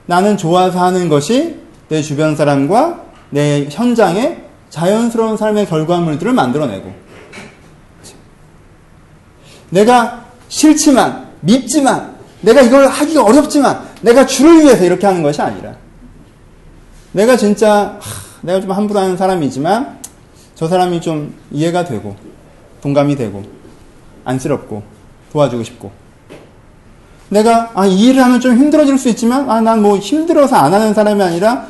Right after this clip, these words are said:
그 일을 해서 내가 잘 되면 내가 주변 사람과 내 자신과 그 현장에 좋아지는데, 난 그런 류의 일들을 좋아하고,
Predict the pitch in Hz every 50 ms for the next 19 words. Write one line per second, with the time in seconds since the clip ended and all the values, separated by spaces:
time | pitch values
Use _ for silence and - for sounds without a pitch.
0 | - - - - - 214 233 240 240 247 233 226 214 220 233 226 233 254 - -
1 | - - 175 196 208 202 202 190 190 202 196 196 180 180 202 226 262 339 - -
2 | - - - _ - - 185 185 190 190 190 175 185 196 196 190 202 190 185 180
3 | 180 185 208 220 226 190 151 151 160 170 185 185 185 190 180 175 170 185 190 214
4 | 196 - 175 180 185 196 202 196 196 185 196 214 233 220 - - 180 196 208 202
5 | 180 180 180 175 185 202 247 277 262 - - - - - 214 226 220 214 - 202
6 | 233 247 240 240 240 247 226 180 175 165 196 202 214 202 - 190 196 208 202 214
7 | 226 180 175 127 107 - -